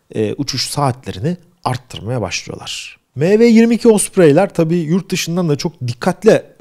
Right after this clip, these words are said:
takip edilen bir helikopter. Ama yetmiş küsür milyon dolarlık fiyatı, şimdi bir, tabii bir hava aracı bir tane alamıyorsunuz. Biraz yüksek sayıda sipariş vermeniz lazım.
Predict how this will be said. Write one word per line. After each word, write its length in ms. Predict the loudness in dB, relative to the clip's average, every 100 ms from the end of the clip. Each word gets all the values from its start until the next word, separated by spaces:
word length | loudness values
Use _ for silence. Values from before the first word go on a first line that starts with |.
| -6
takip 360 | -2 0 2
edilen 380 | 2 0 -6 -8
bir 40 |
helikopter. 680 | -10 -12 -14 -12 -8 -8 -12 _ _ _
Ama 300 | -4 -4 -6 _ _ _ _ _ -10
yetmiş 380 | -6 -4 -6 -6
küsür 280 | -6 -4
milyon 420 | -2 0 0 0 2
dolarlık 400 | 2 2 0 -4
fiyatı, 540 | -2 2 2 0 -8 -12 _ _
şimdi 260 | -14 -10 -8
bir, 40 |
tabii 340 | -4 -4 -2 -2
bir 60 |
hava 280 | -2 0 2
aracı 260 | 0 -2 -6
bir 80 | -6
tane 200 | -6 -4
alamıyorsunuz. 840 | -2 -2 -4 -8 -16 -18 -18 -20 _ _ _
Biraz 500 | -8 -4 -4 -6 -10
yüksek 420 | -12 -6 -4 -4
sayıda 240 | -2 -2 -2
sipariş 480 | -6 -6 -4 -4
vermeniz 460 | -4 -4 -4 -6 -6
lazım. 340 | -6 -6 -10